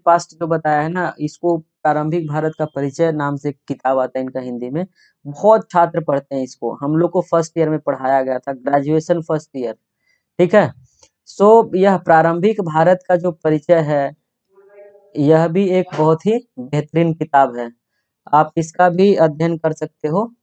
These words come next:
तो इन तमाम सारे किताबों का जब आप अध्ययन करेंगे तो उसके बाद फिर आप, अ, इस तरीके को आप, अ, डील कर लोगे। मेरे ख्याल से आप मार्क्सिस्ट हिस्टोग्राफी के भी, अ, बहुत सारे पहलू को आसानी से समझ सकते हैं।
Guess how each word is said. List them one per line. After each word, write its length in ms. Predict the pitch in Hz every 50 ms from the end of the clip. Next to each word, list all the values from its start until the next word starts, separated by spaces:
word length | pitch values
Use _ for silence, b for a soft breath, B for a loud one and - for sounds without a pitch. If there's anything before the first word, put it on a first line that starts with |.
| _ _ _ _ _ _ _ _ _ _
तो 60 | 170 170
इन 140 | 180 185
तमाम 400 | 180 190 180 180 185 190 208 208
सारे 320 | 208 208 202 196 196 202 196
किताबों 460 | - - 165 - 165 165 165 180 180
का 140 | 180 - 175
जब 140 | 165 170 165
आप 200 | 165 160 160 156
अध्ययन 360 | 151 139 143 160 165 170 160
करेंगे 400 | 160 151 139 135 131 135 160 196 226 _ _ _ _ _ _ _ _ _
तो 80 | - 147
उसके 300 | 156 160 160 - - 170
बाद 320 | 151 170 180 190 196 190 - _
फिर 200 | 202 190 185 180
आप, 340 | 175 170 165 165 - _ 165
अ, 260 | 156 156 151 147 143
इस 300 | - - 156 160 160 - _
तरीके 320 | 160 151 151 147 - 160
को 360 | 151 - - 151 151 151 151 143
आप, 260 | 139 139 139 139 - _ -
अ, 200 | 131 127 127 123 123 120 135 - - - 120 117 135
डील 160 | 151 156 147
कर 180 | - - 147
लोगे। 320 | 139 143 143 131 151 175 233 - _ _ _ _ _ _ _ - 131 151
मेरे 140 | 175 185
ख्याल 260 | 165 170 180 170 170 165
से 120 | - 175
आप 140 | 165 165 165 156
मार्क्सिस्ट 480 | 151 147 143 147 - - 165 160 - 170
हिस्टोग्राफी 640 | 160 - 160 156 143 143 143 139 - - 160 156
के 140 | - 151 135
भी, 260 | 127 165 185 202 202 b b b b b b b b b 139
अ, 240 | 139 139 139 139
बहुत 440 | 131 127 147 143 170 180 185 175 -
सारे 260 | - 170 160 160 175
पहलू 400 | 175 165 165 151 143 147 151 156
को 180 | 156 - 185 180
आसानी 500 | - 147 147 143 - 139 135 135 135 131
से 200 | 127 - 185 196
समझ 360 | 196 - 156 135 131 131 127
सकते 380 | 120 - 123 117 120 _ - 120
हैं। 240 | 110 113 110 104